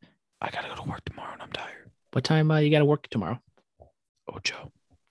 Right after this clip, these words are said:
Speaker 2: Ocho. So a good old eleven and a half hours from now. Uh, quickly, Dominic and I actually were together. I know this seems like a long time ago, but we were together for Survivor Series while Dominic was sweating out his fantasy matchup with, uh, Tyler. Uh, Slash, we can also fit just any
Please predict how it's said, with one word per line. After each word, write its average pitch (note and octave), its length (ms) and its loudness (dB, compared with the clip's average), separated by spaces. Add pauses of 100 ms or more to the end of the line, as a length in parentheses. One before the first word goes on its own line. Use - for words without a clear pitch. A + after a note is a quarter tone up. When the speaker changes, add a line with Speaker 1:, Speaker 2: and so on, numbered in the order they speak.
(120)
Speaker 2:
Ocho. - 380 -4
So A2+ 220 -8
a A2+ 180 -10
good A#2 120 -2
old D3+ 480 6
eleven A2+ 340 0
and D#3 60 4
a - 40 -2
half E3+ 140 0
hours - 240 -2
from - 100 -6
now. - 160 -2 (380)
Uh, D#3 280 6
quickly, B3+ 540 6 (420)
Dominic G#3+ 300 8
and G#3 80 8
I F#3+ 60 8
actually F#3 400 0
were G#3 140 2
together. F3 640 8
I C#3 120 2
know D#3 140 6
this F3 120 4
seems E3 160 4
like D#3 120 2
a C3 60 2
long C#3+ 200 2
time F3 220 4
ago, C3+ 200 6
but C3+ 160 4
we C#3 100 4
were E3 200 2
together D3+ 340 2
for E3+ 180 0
Survivor D3 360 4
Series B2 360 0
while A#2 100 0
Dominic B2+ 320 2
was A2 100 0
sweating B2 300 2
out A#2+ 80 2
his G#2 120 -2
fantasy B2 300 0
matchup F2+ 280 -6
with, - 180 -8
uh, F#2+ 140 -4
Tyler. A#2+ 320 2 (400)
Uh, B2 100 2
Slash, F#3 480 4 (400)
we C#3+ 80 0
can C3 80 4
also C3 220 2
fit C3 200 0
just A#2+ 140 -2
any A#2 260 -2